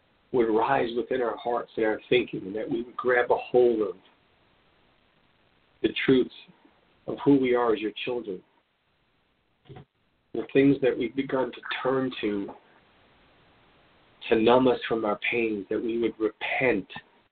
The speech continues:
of that. That the body of Christ will repent of running from our pain,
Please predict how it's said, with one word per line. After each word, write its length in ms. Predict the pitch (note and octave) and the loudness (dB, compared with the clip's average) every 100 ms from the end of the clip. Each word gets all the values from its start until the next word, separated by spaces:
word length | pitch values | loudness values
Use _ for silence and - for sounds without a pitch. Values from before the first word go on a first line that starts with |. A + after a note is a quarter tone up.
| - | -8
of 140 | A2+ G2+ | -8 -2
that. 340 | A#2 A#2+ - - - - _ _ _ _ _ _ _ _ _ _ _ _ _ _ _ _ - | 4 4 2 -6 -20 -20 _ _ _ _ _ _ _ _ _ _ _ _ _ _ _ _ -4
That 160 | C3 - | -4 -4
the 80 | |
body 400 | A2 B2 C#3 C3+ | -2 4 4 6
of 60 | B2+ | 2
Christ 400 | - C3+ A#2+ A#2 - | 2 2 2 2 -2
will 160 | A#2 A2 | -2 0
repent 760 | G#2+ - - - C3+ A2+ F#2 - - | -2 -4 -4 -2 0 0 -2 -12 -8
of 160 | B2 A#2 G#2+ | -6 -6 -4
running 460 | G#2 A#2+ A#2 G#2 - | 2 4 2 -4 -4
from 160 | A#2+ G#2 | -2 -2
our 180 | G2 - - | -4 -6 -6
pain, 340 | A2 G#2 F#2+ | -4 -4 -6